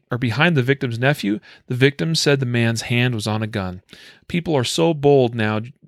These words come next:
Days just broad daylight on a Sunday come up to you and try robbing you," the victim said. Memphis police said Sunday afternoon the man in the blue jacket came to the Whitehaven home and asked to use one of the victim's phones and then asked for a ride.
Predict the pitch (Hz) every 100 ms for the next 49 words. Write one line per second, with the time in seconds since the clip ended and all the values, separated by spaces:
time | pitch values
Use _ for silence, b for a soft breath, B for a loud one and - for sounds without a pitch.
0 | _ - 131 135 151 143 135 120 _ _
1 | _ _ 123 120 135 165 135 139 127 110
2 | 104 107 - 147 107 101 143 151 151 -
3 | 120 113 110 117 107 110 110 101 92 87
4 | - _ _ _ _ _ _ _ - B
5 | B B B B 117 110 104 95 98 90
6 | 90 b b - _ - 147 151 160 -
7 | 147 139 147 135 143 143 135 131 139 120
8 | 127 147 120 110 131 143 131 139 - -
9 | 127 110 104 120 135 120 131 113 120 156
10 | 156 110 113 _ - 135 175 - 120 127
11 | 139 120 107 143 135 113 - 156 180 139
12 | 110 104 135 151 - 113 110 135 160